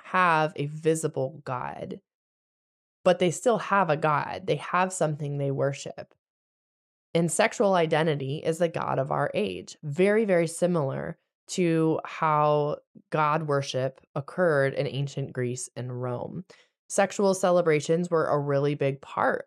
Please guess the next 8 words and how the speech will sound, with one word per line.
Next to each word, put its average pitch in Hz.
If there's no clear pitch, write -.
of 143
celebrating 131
the 139
Greek 127
and 123
Roman 127
gods, 147
and 135